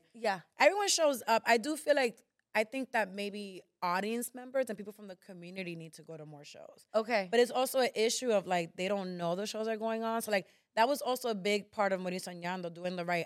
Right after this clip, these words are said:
Speaker 2: advertising, the right marketing, so that Dominican,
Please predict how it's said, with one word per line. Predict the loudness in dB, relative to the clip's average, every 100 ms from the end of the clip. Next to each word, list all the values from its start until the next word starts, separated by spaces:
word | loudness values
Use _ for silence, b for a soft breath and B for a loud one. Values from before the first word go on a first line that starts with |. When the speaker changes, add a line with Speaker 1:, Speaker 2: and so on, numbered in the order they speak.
| 0
Speaker 2:
advertising, | -2 -2 -6 -6 -2 -2 -2
the | -4
right | -4
marketing, | -4 -8 -4 -4 -4
so | -4
that | -2 -2 b b b -4
Dominican, | 0 2 0 0